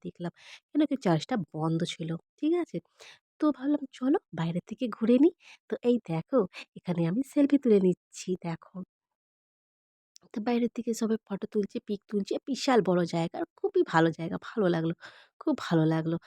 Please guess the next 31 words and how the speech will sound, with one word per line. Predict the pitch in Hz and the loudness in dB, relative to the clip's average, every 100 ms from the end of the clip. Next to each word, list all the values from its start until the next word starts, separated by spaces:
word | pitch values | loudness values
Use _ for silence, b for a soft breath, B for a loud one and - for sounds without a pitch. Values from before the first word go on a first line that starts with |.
| B B B | B B B
তো | - - | -8 0
এই | 190 | 0
দেখো | 185 160 - - | 0 -4 -8 -14
এখানে | 185 196 202 202 233 - | -10 -8 -4 -2 -4 -4
এ, | 190 180 185 | -2 0 -2
উম, | - 196 180 | -4 -6 -4
বেশ | 190 185 - | -4 -6 -8
চার্চের | 175 165 - 196 | -8 -8 -6 -8
একটি | - 196 | -8 -6
মাঠের | 180 165 - | -6 -6 -6
মধ্যে | 202 214 269 | -4 -2 -2
দেখো | 175 165 | -4 -10
এটা | 165 | -16
ক্রস | - 175 180 - | -12 -10 -8 -8
রয়েছে। | 220 226 339 B B B - | -8 -6 -8 B B B -4
এখানে | 185 - 247 294 | -4 -2 -2 -2
সবাই | - 170 320 571 - _ _ - | -4 -2 2 2 0 _ _ -10
মানে, | 170 170 165 170 - | -6 -2 -2 -4 -6
উম, | - 180 - | -6 -6 -4
তোমার | 175 269 220 | 0 0 2
মোমবাতি | 170 165 165 - 175 | 2 2 0 -2 -6
জ্বালায় | 165 160 160 175 _ _ _ - | -4 -4 -6 -8 _ _ _ -10
দেখো। | 160 165 - - - _ _ _ _ _ _ _ _ - | -4 -4 -4 -12 -14 _ _ _ _ _ _ _ _ -6
তো | 180 165 165 165 | -2 -2 -4 -6
দেখো | 170 165 - 294 _ b _ | -8 -12 -10 -14 _ b _
তারপর | 156 - _ - 185 254 - | -8 -8 _ -4 0 0 -2
দেখো | - - - 330 | -10 -10 -2 -2
ঘোড়ায় | - 240 262 277 | 0 2 6 6
উঠে | 254 233 | 6 2
পড়েছি | 220 208 196 - - 196 185 185 | 2 2 2 0 -6 -4 -2 -4
দেখো। | 175 165 - - 196 | -6 -8 -8 -14 -8